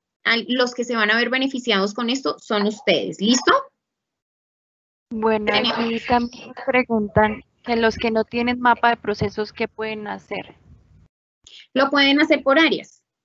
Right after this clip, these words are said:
Speaker 1: ¿Listo? Si no tienen procesos, entonces lo pueden hacer por áreas. Entonces aquí, eh, colocan el área donde dice, donde dice nombre del proceso, pues colocan no aplica.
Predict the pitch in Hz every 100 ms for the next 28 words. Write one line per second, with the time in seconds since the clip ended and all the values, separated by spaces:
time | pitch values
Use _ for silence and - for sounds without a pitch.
0 | _ _ _ _ _ - 240 240 339 415
1 | _ - 262 262 269 285 285 302 311 320
2 | 302 269 285 277 277 262 208 220 226 214
3 | 190 208 214 202 233 277 214 - - -
4 | 202 214 254 254 240 269 - _ _ _
5 | 240 240 233 226 220 226 214 208 226 226
6 | - 226 214 202 208 277 226 214 208 202
7 | 196 196 220 220 214 214 202 214 208 196
8 | 202 220 226 233 233 247 254 285 302 277
9 | 320 - - 226 202 202 214 226 254 254
10 | 285 226 240 381